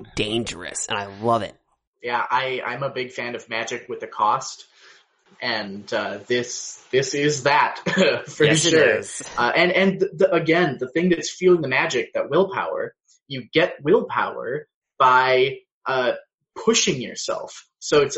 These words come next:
Speaker 2: again, reinforcing the need to engage with that theme of, like, desperate people, uh, basically totally in over their heads,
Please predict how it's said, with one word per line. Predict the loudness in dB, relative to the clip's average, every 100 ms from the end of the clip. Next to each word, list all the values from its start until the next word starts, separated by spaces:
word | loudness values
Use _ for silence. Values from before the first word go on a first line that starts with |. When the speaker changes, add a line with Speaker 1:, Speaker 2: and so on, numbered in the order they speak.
| -2
Speaker 2:
again, | 0 2 2 0 -2
reinforcing | -4 -6 -10 -8 -4 -4 -6 -8 -8
the | -8
need | -6 -6 -6 -6
to | -6
engage | -6 -4 0 0 -2
with | -8
that | -8 -8 -10
theme | -12 -12
of, | -12
like, | -12 -14 _ -8
desperate | -6 -8 -6 -4 -4 -6 _ _ _ _
people, | -8 -6 -4 -2 -2 -6 -12 _ _
uh, | -6 -4 -4 -6 -4
basically | -4 -4 -2 -2 -4
totally | -6 -4 -2 -4
in | -4
over | -6 -6 -8
their | -6
heads, | 0 0 0 -6 -12 -18 -18